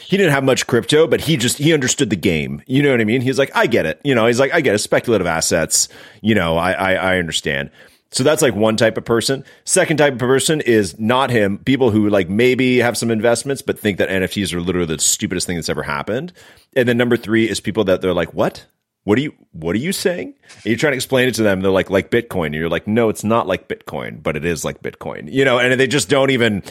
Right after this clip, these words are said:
forget it. You know, so it's like, <laughs> you know, if you run into number one, then you can have a bit more of an in-depth conversation. But otherwise, uh, it's not, it's not,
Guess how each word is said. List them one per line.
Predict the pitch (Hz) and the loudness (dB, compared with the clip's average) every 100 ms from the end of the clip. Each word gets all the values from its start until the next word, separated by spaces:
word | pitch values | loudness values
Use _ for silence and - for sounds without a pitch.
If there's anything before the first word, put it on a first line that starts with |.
| - | -12
forget | - 143 107 | -4 -2 -2
it. | 76 - - - - | -4 -14 -20 -16 -6
You | 131 127 | 0 2
know, | 110 | 2
so | - 165 | 2 4
it's | 143 | 4
like, | 165 139 - - - | 2 0 -4 -14 -20
<laughs> | - - - 151 | -6 -8 -2 0
you | 156 | 2
know, | 143 | 2
if | 139 151 | 2 0
you | 151 185 | 2 4
run | 214 226 | 4 4
into | 214 | 2
number | 180 175 160 151 | 2 2 2 2
one, | 117 131 131 160 202 139 | 4 4 4 2 -2 -2
then | 143 143 | 0 2
you | 143 | 2
can | 135 123 | 0 0
have | 131 | 2
a | 117 | 2
bit | 87 117 | 0 2
more | 117 | 2
of | 104 | 2
an | 98 | 2
in-depth | 104 101 110 - - | 2 2 0 0 -2
conversation. | 104 95 98 - 92 - 143 175 - - - | 0 0 -2 0 2 2 0 -2 -12 -20 -2
But | 127 | 0
otherwise, | 143 156 165 147 131 110 107 - - | 2 4 4 4 4 2 2 0 0
uh, | 123 113 107 101 101 123 | 0 2 2 2 0 0
it's | 123 127 | 0 2
not, | 123 120 - | 0 0 -2
it's | 131 - | 0 2
not, | 123 113 104 92 | 2 2 0 -4